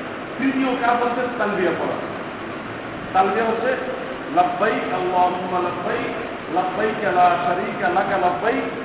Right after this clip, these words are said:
ইন্নাল হামদা ওয়ান নি'মাতা লাকা ওয়াল মুলক লা শারীকা লাক। এই জিনিসটি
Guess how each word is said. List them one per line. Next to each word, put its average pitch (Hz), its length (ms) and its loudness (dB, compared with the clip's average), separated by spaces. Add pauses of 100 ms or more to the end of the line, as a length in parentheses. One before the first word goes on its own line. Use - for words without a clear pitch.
(180)
ইন্নাল 196 380 0 (120)
হামদা 208 320 2
ওয়ান 214 400 2
নি'মাতা 196 600 -2
লাকা 185 280 2
ওয়াল 175 300 2
মুলক 202 680 -4
লা 165 100 4
শারীকা 156 580 0
লাক। - 200 -6 (840)
এই 208 200 2
জিনিসটি - 560 -4